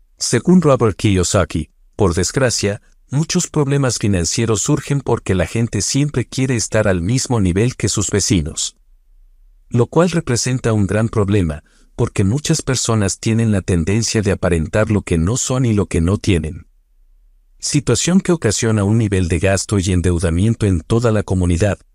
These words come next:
por querer equiparar el falso progreso económico que les rodea. Número once. Renunciar a la dependencia de las redes sociales y de la televisión.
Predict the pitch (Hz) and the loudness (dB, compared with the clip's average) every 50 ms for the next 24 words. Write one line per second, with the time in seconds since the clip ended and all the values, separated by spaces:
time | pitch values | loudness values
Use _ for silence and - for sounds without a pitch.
0 | _ _ _ - 135 120 - - 110 104 117 135 147 147 - - 147 - 110 104 | _ _ _ -2 -2 -2 0 0 0 2 2 2 0 0 -2 -2 -2 0 0 0
1 | 107 107 104 107 95 82 - - 110 117 110 - - 110 - 101 95 82 107 101 | 0 2 2 2 0 0 0 0 0 0 0 -2 -4 -4 -2 0 0 0 2 0
2 | 104 98 - 104 92 - 95 87 85 107 120 131 131 123 - - 110 - - 113 | 0 0 0 -4 -4 -2 -2 -2 0 0 0 0 0 -2 -2 -4 -4 -2 0 0
3 | 104 104 95 - - 101 90 104 87 76 73 - - _ _ _ _ _ _ _ | 2 2 0 0 0 0 2 2 0 -2 -4 -8 -16 _ _ _ _ _ _ _
4 | _ _ _ _ _ _ _ - - - _ - 113 123 160 190 202 208 190 156 | _ _ _ _ _ _ _ -20 -20 -18 _ -2 0 2 4 4 4 4 4 4
5 | 127 107 98 90 80 - - 80 - _ _ _ _ - - 110 110 104 98 90 | 2 2 2 0 0 -2 -4 -4 -6 _ _ _ _ -4 0 0 2 2 2 0
6 | 82 - - 127 131 131 139 127 123 113 107 101 - - 90 82 80 95 104 117 | 0 0 0 0 0 2 2 0 0 0 0 -2 0 0 0 0 2 2 0 0
7 | 110 - - 110 101 104 90 87 80 - - 101 104 95 98 87 - - 87 - | 0 0 0 0 0 0 0 0 0 -2 -2 -2 0 0 0 -2 -2 -2 -4 -4
8 | - - 127 127 131 131 117 - - 120 107 87 101 98 101 90 - 104 98 98 | -4 -2 -2 -2 -2 -2 -2 -4 -4 -4 -2 -2 0 0 0 -2 0 0 0 0
9 | 98 104 87 - - 95 85 71 - - | 0 0 0 0 0 -2 -2 -4 -6 -16